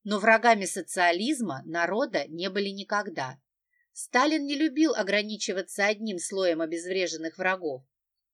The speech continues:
а посему у Зиновьева, Каменева, сотен тысяч других, кому он отказал в доверии,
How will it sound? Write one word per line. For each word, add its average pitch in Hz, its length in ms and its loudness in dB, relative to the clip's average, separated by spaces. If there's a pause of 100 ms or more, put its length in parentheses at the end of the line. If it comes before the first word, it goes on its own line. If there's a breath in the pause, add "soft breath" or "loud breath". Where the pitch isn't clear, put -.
(100)
а 220 140 2
посему 233 560 0
у 202 40 -2
Зиновьева, 196 760 -4
Каменева, 196 680 2 (300)
сотен 220 580 -4
тысяч 220 460 -8
других, 165 500 -4 (300)
кому 214 280 2
он 190 120 -2
отказал 185 560 0
в - 20 -10
доверии, 160 640 -4